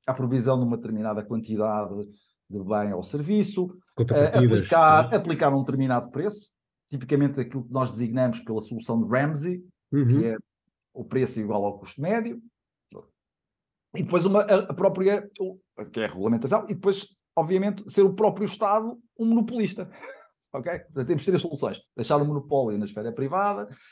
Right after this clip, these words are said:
Speaker 1: o Estado regulamentar o mercado, que ainda assim é um monopolista privado, mas regulamenta, através de
Speaker 2: Uhum.
Speaker 1: diversas formas, desde fixação de preços, quantidades,
Speaker 2: Tar-,
Speaker 1: et cetera.
Speaker 2: tarifas, por aí
Speaker 1: Tarifas,
Speaker 2: fora,
Speaker 1: sim,
Speaker 2: sim.
Speaker 1: por aí fora.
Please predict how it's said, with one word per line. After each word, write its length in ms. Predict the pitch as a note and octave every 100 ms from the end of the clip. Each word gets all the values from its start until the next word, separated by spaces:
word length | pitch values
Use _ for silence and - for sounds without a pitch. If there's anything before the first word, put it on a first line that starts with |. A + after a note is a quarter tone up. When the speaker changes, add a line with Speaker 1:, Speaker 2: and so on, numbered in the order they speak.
| - _ _ _ -
Speaker 1:
o 60 |
Estado 380 | - E3+ D3+ B2+
regulamentar 720 | B2 C3+ C#3 C#3 D3 C#3+ B2 G2+
o 200 | A#2+ B2
mercado, 640 | B2 A#2+ C3 A#2+ F#2+ F2 _ _ _ _
que 80 | B2+
ainda 200 | B2+ B2+
assim 280 | A#2+ D3 B2
é 60 |
um 60 | G#2+
monopolista 440 | G#2+ G#2 A#2+ -
privado, 460 | G#2+ B2 B2 A2+ G2
mas 160 | G2 F2
regulamenta, 560 | G2 C3+ F#3 C4 A#3
através 340 | A2+ F2+ F#2 G#2
de 60 |
Speaker 2:
Uhum. 120 | A2+
Speaker 1:
diversas 440 | A2 D#3 - - -
formas, 480 | G#3+ B3+ G#3 E3 A#2+
desde 240 | F#2+ -
fixação 420 | F#2 - F#2 F2+
de 60 | F2
preços, 580 | A2+ D3+ C#3 - - -
quantidades, 540 | F#2 D2+ D#2 C3+ B2+ C#2+
Speaker 2:
Tar-, 80 | -
Speaker 1:
et 60 |
cetera. 200 | - A2+
Speaker 2:
tarifas, 640 | G#2 C#3 B2 B2+ A#2 - -
por 100 | G2+
aí 80 | G2
Speaker 1:
Tarifas, 60 | G2+ F2+
Speaker 2:
fora, 60 | F#2
Speaker 1:
sim, 100 | D3
Speaker 2:
sim. 180 | F#2 - _ -
Speaker 1:
por 100 | F2
aí 60 |
fora. 260 | - F3+